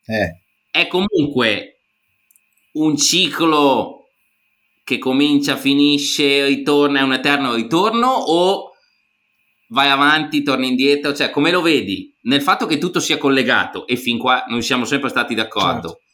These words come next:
Speaker 2: Stai andando avanti, stai andando indietro, giri su te stesso?
Speaker 1: No, sto andando avanti, sto cercando di andare avanti,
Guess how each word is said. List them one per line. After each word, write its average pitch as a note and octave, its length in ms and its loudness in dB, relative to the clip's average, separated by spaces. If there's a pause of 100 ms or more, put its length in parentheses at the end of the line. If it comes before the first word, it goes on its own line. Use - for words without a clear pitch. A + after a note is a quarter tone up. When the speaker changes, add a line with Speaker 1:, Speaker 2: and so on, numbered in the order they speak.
(160)
Speaker 2:
Stai - 280 -2
andando C3 280 0
avanti, E3+ 400 0
stai C#3 200 -2
andando G#2+ 340 -2
indietro, D#3 840 -2 (140)
giri D3+ 420 2
su C3+ 200 -6
te A#2+ 100 -2
stesso? D#3+ 800 -4 (1600)
Speaker 1:
No, C#3 300 2
sto - 160 -4
andando A#2 380 4
avanti, F#2 600 -2 (300)
sto - 160 -2
cercando B2+ 520 0
di F2+ 100 -4
andare F2 300 -2
avanti, E2+ 520 -4